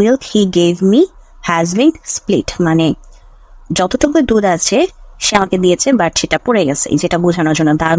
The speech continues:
little বলতে বোঝায় যেটুকু আছে তার সবটুকু। এই যে the little milk যতটুকু দুধ ছিল ততটুকু দুধ দিছে কিন্তু সেটা পড়ে গেছে, এটা বোঝানোর জন্য যে ওই সবটুকু দুধ পড়ে গেছে, এই জন্য the little milk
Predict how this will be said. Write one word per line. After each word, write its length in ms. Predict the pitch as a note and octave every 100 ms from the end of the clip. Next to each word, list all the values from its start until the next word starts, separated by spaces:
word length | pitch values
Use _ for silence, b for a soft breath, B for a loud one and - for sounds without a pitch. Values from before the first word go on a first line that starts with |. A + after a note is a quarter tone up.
| F3 F3+ - - F3
little 240 | G#3 B3 B3
বলতে 240 | A3+ A3+
বোঝায় 340 | G3+ F#3 - F#4+ _ b b b b b b -
যেটুকু 540 | F#3 G#3+ G#3+ B3 B3
আছে 440 | A3+ E3+ - - F#4 - - -
তার 200 | F#3 F3+
সবটুকু। 580 | A#3 - A3 - D3+ F#2+ - - - -
এই 100 | E3
যে 120 | E3
the 160 | E3+ F3+
little 320 | F#3 A3+ C#4+ C4
milk 140 | A3
যতটুকু 460 | G3 F#3 A#3+ C#4 C#4
দুধ 180 | A3 A3+
ছিল 300 | - A3 D4+
ততটুকু 420 | D4 - G#3+ G#3+
দুধ 180 | G3+ G3
দিছে 340 | E3+ F3+ - - b b b -
কিন্তু 160 | G#3
সেটা 280 | - - A#3+ - -
পড়ে 160 | D4 A#3
গেছে, 200 | - -
এটা 160 | A#3
বোঝানোর 300 | G#3+ A3 A3+
জন্য 200 | A3+ B3+
যে 140 | A3+ G#3+ b b b -
ওই 140 | G3
সবটুকু 380 | G3 G#3 - A#3+
দুধ 140 | A#3 A3+
পড়ে 200 | A#3 G#3+
গেছে, 240 | G#3+ G#3+ A3
এই 100 | B3+
জন্য 240 | F#3 F3+
the 200 | F3 F3+ F3+ F3
little 260 | G3+ A3+ F#3+ G3
milk 180 | G4